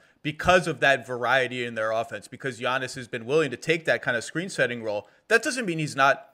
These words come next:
isolating ever and taking over the game. Just means he's more selective. So when they,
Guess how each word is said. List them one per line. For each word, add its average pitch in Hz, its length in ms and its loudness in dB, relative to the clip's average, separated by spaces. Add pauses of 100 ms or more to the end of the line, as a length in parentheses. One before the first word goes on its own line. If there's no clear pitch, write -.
(200)
isolating 123 680 0 (320)
ever 156 440 4
and 127 140 -8
taking 147 240 -4
over 131 140 -6
the 117 60 -12
game. 185 240 -8 (220)
Just 180 180 -8
means 196 180 -6
he's 160 120 -4
more 156 160 4
selective. 156 540 2 (140)
So - 260 6
when 151 160 6
they, 135 240 2